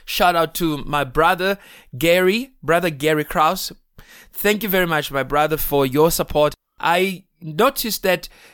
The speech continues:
the live show that we did on the eleventh of November, you shared it and many people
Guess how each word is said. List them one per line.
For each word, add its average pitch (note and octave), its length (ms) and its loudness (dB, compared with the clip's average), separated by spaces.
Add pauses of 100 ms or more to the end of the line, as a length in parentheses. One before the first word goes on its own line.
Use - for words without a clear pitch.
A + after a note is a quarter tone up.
the F3 500 2 (140)
live F3+ 460 0
show G#3+ 220 0
that F#3 180 -2
we E3 100 0
did E3+ 240 0
on D#3+ 140 0
the D3 140 0
eleventh D3+ 560 -2 (320)
of C#3+ 300 -2
November, D3+ 680 0 (400)
you D#3+ 200 -2
shared A3+ 420 0
it G#3 220 -4
and D#3+ 200 -2
many G3 220 0
people D3+ 580 0